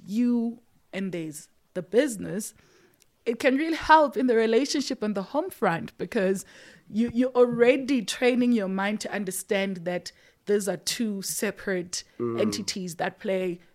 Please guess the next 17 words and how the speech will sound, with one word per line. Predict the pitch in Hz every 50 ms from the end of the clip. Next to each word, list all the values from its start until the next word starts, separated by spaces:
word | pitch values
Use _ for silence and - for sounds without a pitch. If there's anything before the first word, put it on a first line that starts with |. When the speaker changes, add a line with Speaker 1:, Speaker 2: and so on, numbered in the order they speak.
| _ -
Speaker 1:
different | - 208 208 - - 202 185 190 165 156
roles | 180 190 190 190 190 190 202 202 202 190 -
Speaker 2:
Sure. | - - - - 110 92
Speaker 1:
within | 185 190 190 185 196 202
your | 190 180 170
life | 180 175 180 175 180 180 - - -
at, | 185 - -
at, | - 180 -
at | - 165 170 170 _ _ _ -
different | 202 196 - - 202 175 180
stages | - - - 196 196 220 233 208 - 156 143 - 165 165 170
within | 160 - - 156 160
your | 156 143 -
life, | 113 - 62 - - - -
right? | - 104 95 123 147 - - - - - - - - - -
And | - 269 269 262 254 - - _ _ _ _ _ _ _ _ _ _ _ _ _ _ - _ _ _ _ -
entrepreneurs, | - 311 349 349 - 381 - - 359 339 320 320 320 330 311 294 269 233 208 196 208 190 - - -